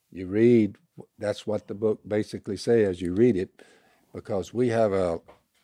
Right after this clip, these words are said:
lot of problems in the United States of America, but if we don't wake up and we keep hating each other and devouring each other, we're, this thing's gonna collapse around us. It's gonna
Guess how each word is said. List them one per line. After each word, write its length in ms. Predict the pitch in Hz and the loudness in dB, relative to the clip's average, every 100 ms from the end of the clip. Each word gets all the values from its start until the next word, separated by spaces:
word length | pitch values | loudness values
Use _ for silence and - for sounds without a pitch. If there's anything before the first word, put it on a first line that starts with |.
| _ | _
lot 400 | 101 104 113 127 | -8 -2 2 4
of 180 | 110 - | 2 0
problems 560 | - 139 127 104 98 92 | 0 0 2 -2 -4 -2
in 140 | 110 | 0
the 120 | 101 | 0
United 580 | 92 104 113 120 113 85 | -2 0 4 4 4 0
States 400 | - - 117 - | -4 -2 -2 -2
of 160 | 104 92 | -6 -6
America, 520 | 87 123 131 110 95 | 0 6 6 6 -2
but 220 | 85 98 | -6 -6
if 100 | 98 | -4
we 120 | 95 | -4
don't 240 | 104 120 - | -2 -2 0
wake 260 | 120 123 | -2 0
up 300 | 127 127 - _ _ _ - | 4 4 2 _ _ _ -14
and 100 | 90 | -12
we 80 | 87 | -6
keep 280 | 120 113 - | -4 -4 0
hating 440 | 127 127 104 98 | 4 4 2 0
each 220 | 95 - | -2 -2
other 260 | 101 95 107 | -2 0 0
and 160 | 95 | -2
devouring 680 | 80 76 95 117 120 101 92 | -4 -2 2 4 4 2 0
each 240 | 90 85 101 | -2 -2 -2
other, 320 | 92 104 101 _ _ _ _ _ _ - _ _ _ _ - | 0 -2 -4 _ _ _ _ _ _ -20 _ _ _ _ -6
we're, 120 | 127 131 - | -6 -6 0
this 220 | 143 - | 0 2
thing's 300 | 143 123 110 | 0 -2 -2
gonna 220 | 135 135 | -4 -4
collapse 680 | - 151 139 156 170 - - | -4 -2 2 2 2 -2 -4
around 400 | 104 110 95 92 | 0 2 2 -2
us. 180 | 87 104 | -2 -2
It's 160 | 127 | -4
gonna 380 | - 156 156 175 | 0 0 0 -2